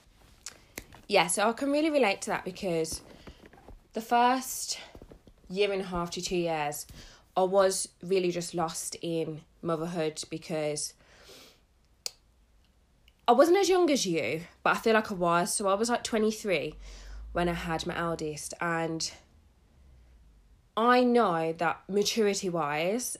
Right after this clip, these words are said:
I was not ready to be a mother at that point. Like,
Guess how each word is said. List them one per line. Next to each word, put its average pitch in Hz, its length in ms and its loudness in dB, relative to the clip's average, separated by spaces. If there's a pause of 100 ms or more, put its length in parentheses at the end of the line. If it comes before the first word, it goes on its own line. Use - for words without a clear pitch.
I 180 40 -2
was 180 200 0
not 185 240 -2
ready 170 520 -2 (440)
to 202 120 -4
be 185 160 2
a 170 60 2
mother 170 360 -2
at - 160 -6
that - 160 -8
point. 190 420 -2
Like, 170 380 -4